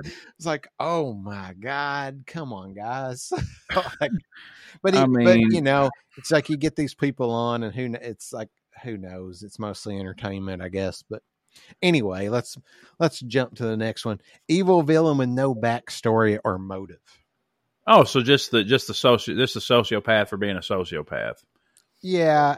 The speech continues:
Speaker 1: I, I think so. You, you see in a lot of things where it's like, it's just the guy wants to destroy the world. Why?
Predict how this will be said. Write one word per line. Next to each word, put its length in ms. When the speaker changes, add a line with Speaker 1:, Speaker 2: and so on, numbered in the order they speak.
Speaker 1:
I, 240
I 40
think 280
so. 440
You, 320
you 140
see 200
in 80
a 100
lot 200
of 80
things 460
where 100
it's 120
like, 240
it's 120
just 160
the 100
guy 260
wants 340
to 120
destroy 460
the 100
world. 320
Why? 600